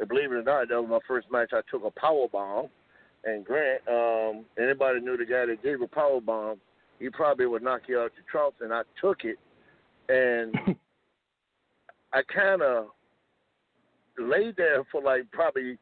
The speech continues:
Speaker 1: it felt like an eternity, which I looked at on
Speaker 2: <laughs>
Speaker 1: film, it was, like, about ten seconds, 'cause I was trying to figure out <laughs> what train that just hit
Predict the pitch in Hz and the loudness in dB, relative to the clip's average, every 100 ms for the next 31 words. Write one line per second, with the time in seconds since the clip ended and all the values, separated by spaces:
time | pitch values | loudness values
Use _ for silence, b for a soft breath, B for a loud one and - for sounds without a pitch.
0 | _ _ _ - 117 190 170 147 131 127 | _ _ _ -6 -2 0 2 2 2 0
1 | - 185 202 160 131 131 127 131 - - | -2 -2 -2 -2 -4 -6 -2 -4 -6 -14
2 | - 110 123 127 147 - 135 120 110 190 | -10 0 0 0 -4 0 2 2 0 -2
3 | 180 170 135 127 117 127 120 120 117 - | 2 0 0 -2 0 0 0 -2 -4 -6
4 | 160 131 - 202 214 127 120 _ _ _ | -6 -6 -4 -2 -2 -6 -8 _ _ _
5 | _ - 233 147 151 147 - 170 165 - | _ -10 -2 -2 -2 -4 -2 -2 -2 -6
6 | 160 139 131 123 b b _ - 226 147 | -2 2 2 0 b b _ -8 -6 -4
7 | 160 - - 196 190 151 135 127 127 165 | -4 -4 -4 -2 -2 -6 -6 -6 -6 -2
8 | 196 | -2